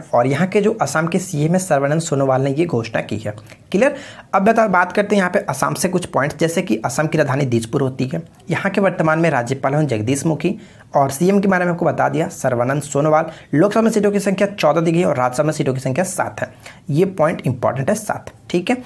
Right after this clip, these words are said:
आगे बढ़ते हैं। देखिए नेक्स्ट क्वेश्चन क्या कह रहा है कि किसे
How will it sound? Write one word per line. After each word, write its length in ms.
आगे 200
बढ़ते 300
हैं। 200
देखिए 180
नेक्स्ट 240
क्वेश्चन 240
क्या 160
कह 120
रहा 80
है 20
कि 120
किसे 420